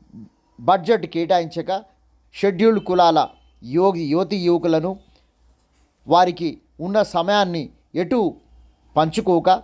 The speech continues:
అభివృద్ధికి నోచుకోక సతమతం అవుతున్నటువంటి పరిస్థితి బస్తీలలో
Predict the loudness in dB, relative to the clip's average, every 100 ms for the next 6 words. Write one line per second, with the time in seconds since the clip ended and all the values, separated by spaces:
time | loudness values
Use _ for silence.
0 | -6 -14 -2 0 2 0 -2 -2 -2 -2
1 | -4 -4 -2 0 -2 -6 _ _ _ -2
2 | 2 4 2 2 0 -2 -2 0 2 0
3 | -2 -2 -4 -6 0 0 0 -4 -6 -8
4 | -12 _ -6 2 2 2 -2 0 0 0